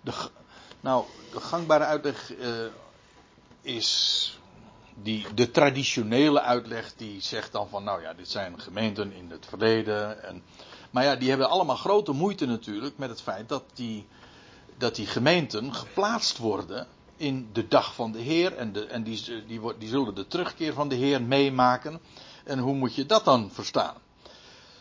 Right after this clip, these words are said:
Er is nog een andere uitleg, en ik, eh,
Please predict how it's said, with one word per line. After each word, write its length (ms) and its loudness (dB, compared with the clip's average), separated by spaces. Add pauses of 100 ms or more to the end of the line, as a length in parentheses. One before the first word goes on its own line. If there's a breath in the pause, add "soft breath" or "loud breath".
(720 loud breath)
Er 120 2
is 80 10
nog 120 10
een 80 6
andere 320 6
uitleg, 720 4
en 280 -4
ik, 220 -10
eh, 220 -4